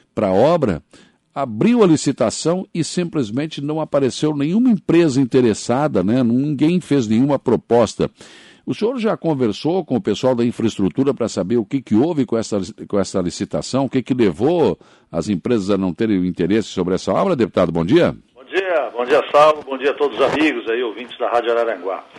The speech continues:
Speaker 2: Saulo, isso aí passou na nossa, passou o final de semana na nossa mente, né? Essa questão de ter dado deserta lá a licitação da Serra do Faxinal.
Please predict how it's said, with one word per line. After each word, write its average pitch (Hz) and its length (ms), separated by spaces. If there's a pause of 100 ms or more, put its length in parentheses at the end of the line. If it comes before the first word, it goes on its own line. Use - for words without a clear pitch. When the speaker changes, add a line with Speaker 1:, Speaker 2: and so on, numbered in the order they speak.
(520)
Speaker 2:
Saulo, 196 240
isso 135 160
aí 160 180
passou 185 420
na 160 100
nossa, 151 540 (200)
passou 156 400
o - 60
final 175 280
de - 120
semana 151 1300 (340)
na 127 100
nossa 156 360
mente, 165 420
né? 117 380
Essa 127 160
questão 143 480
de - 100
ter 139 160
dado 127 380
deserta 123 640
lá 113 180
a 123 40
licitação 117 540
da 113 120
Serra 117 260
do 110 80
Faxinal. 107 560